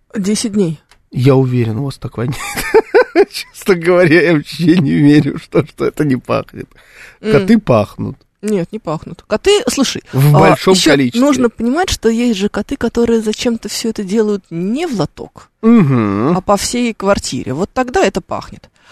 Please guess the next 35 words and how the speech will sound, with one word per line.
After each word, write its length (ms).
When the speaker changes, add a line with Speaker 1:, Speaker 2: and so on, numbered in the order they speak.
Speaker 1:
Но 140
вот 180
в 100
таком 320
случае, 480
а, 380
мне 140
кажется, 260
что 200
вообще 240
этим 360
страдают 480
как 140
раз 140
породистые 500
кошки, 320
а 60
деревенские 420
очень 200
боятся 320
уехать 260
обратно 280
в 40
деревню. 380
Поэтому 300
<laughs> 220
Speaker 2:
Я 180
думаю, 220
нет 140
никакой 360
связи. 320
Speaker 1:
Нет 240
никакой 360
Speaker 2:
Ага. 60
Speaker 1:
связи. 260